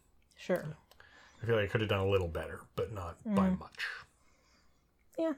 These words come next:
Speaker 1: makes sense.
Speaker 2: Had a couple of defensive losses, but a couple of defensive wins.
Speaker 1: Yeah, yeah.
Speaker 2: Uh, a couple of, I'd say probably fewer,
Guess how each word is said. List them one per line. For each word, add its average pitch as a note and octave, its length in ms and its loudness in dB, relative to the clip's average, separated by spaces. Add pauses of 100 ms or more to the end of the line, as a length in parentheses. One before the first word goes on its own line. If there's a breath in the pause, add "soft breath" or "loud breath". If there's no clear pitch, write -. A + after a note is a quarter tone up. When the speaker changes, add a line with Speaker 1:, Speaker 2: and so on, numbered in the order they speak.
(220)
Speaker 1:
makes A#3 200 -2
sense. F#3+ 320 0
Speaker 2:
Had G#2 80 -4
a G2 40 -6
couple G2+ 260 -2
of F#2 80 -2
defensive F#2+ 560 -4
losses, F#2 500 -4
but - 160 -4
a C3 40 -6
couple C3 240 -2
of A#2+ 60 0
defensive A#2 480 -4
wins. F2+ 480 -10 (360)
Speaker 1:
Yeah, D#3+ 280 0
yeah. E3 220 -2 (180)
Speaker 2:
Uh, G2 500 -4
a - 60 -10
couple A#2 300 2
of, G2 400 -4 (680 soft breath)
I'd D3 120 -4
say E3 120 0
probably C3+ 520 4
fewer, C3+ 1000 2